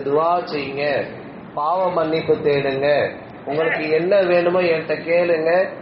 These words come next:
நான் உங்களுக்கு அதை நிறைவேற்றி தருவதாக" அல்லாஹ் சுப்ஹானஹு வ தஆலா சொல்லுவார்.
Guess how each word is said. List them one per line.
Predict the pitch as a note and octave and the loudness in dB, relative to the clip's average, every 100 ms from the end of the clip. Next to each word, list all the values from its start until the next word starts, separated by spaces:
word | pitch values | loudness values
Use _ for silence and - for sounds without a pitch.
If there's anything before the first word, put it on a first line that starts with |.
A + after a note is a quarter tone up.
| - - | -16 -10
நான் | C3+ D#3 F#3 | -4 -2 0
உங்களுக்கு | F3+ E3+ F3 E3+ E3 | 0 2 2 2 2
அதை | D3+ | 0
நிறைவேற்றி | D3+ D#3+ F#3+ G3+ G3 G3 F3 | 2 2 4 2 2 0 0
தருவதாக" | E3 D#3+ D#3 D3+ D3 C#3 C#3 C#3 C#3 - - - | 0 0 2 2 2 2 2 2 0 -12 -18 -8
அல்லாஹ் | C#3 E3+ F3+ E3+ D#3+ | -2 0 2 2 2
சுப்ஹானஹு | D#3+ D3 D3 D#3 D#3 | 0 0 0 2 2
வ | D3 | 2
தஆலா | C#3 C#3+ | 2 2
சொல்லுவார். | C#3 B2 A#2+ G2+ G2 - | 0 -2 0 0 -2 -8